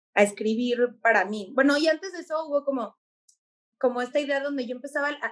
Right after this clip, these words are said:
a leer las obras de teatro para aprenderme mis líneas o, o los, y de repente son esas cosas que ya sabes, pero te, tienes ese como aha moment de decir, "Espérate, alguien se sentó a pensar estos diálogos y esta historia",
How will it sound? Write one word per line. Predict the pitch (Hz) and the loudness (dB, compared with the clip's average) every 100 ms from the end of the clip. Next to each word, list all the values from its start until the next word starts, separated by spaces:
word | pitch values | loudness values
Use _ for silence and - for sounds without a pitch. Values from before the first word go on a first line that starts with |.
| - | -2
a | 220 | 0
leer | 220 226 247 247 | 0 -2 -4 -4
las | 226 214 226 | -4 -6 -6
obras | 226 247 | -4 -2
de | 233 | -2
teatro | - 208 208 214 208 | -6 -10 -10 -12 -8
para | 202 185 | -4 -4
aprenderme | 190 190 202 208 226 | -6 -8 -8 -6 -6
mis | 214 - | -8 -8
líneas | 214 214 202 | -6 -4 -4
o, | 190 | -2
o | 180 | 0
los, | 185 185 | 0 -4
y | 202 - | -10 -2
de | 214 | 0
repente | 214 240 247 269 - _ _ _ _ | 2 4 6 6 4 _ _ _ _
son | - | 6
esas | 370 440 | 8 8
cosas | - 320 | 6 4
que | 277 | 4
ya | 240 240 | 4 2
sabes, | 247 240 311 - | -2 -2 -2 -2
pero | 247 220 | -4 -4
te, | 208 202 _ | -10 -16 _
tienes | 233 240 269 | -2 0 -2
ese | 240 240 | -6 -10
como | 208 185 - | -8 -10 -2
aha | 208 208 226 | -2 -2 -2
moment | 226 214 226 220 | -2 -4 -6 -4
de | |
decir, | 185 226 214 - _ _ _ - | -4 -2 -6 -8 _ _ _ -14
"Espérate, | - 302 - - | 4 6 6 2
alguien | 262 269 349 | 0 0 -2
se | 359 | -2
sentó | 262 220 214 220 240 247 392 - _ _ | -2 -2 -2 -2 -2 -2 -2 -6 _ _
a | 220 220 | -4 0
pensar | 220 220 220 247 262 | 0 0 0 2 2
estos | 302 277 220 | -2 -8 -4
diálogos | 226 220 233 226 226 233 262 | 0 0 0 -4 -4 -4 -4
y | 247 | -6
esta | 226 247 | -8 -8
historia", | 240 - 247 233 233 226 233 311 | -10 2 4 6 4 2 2 0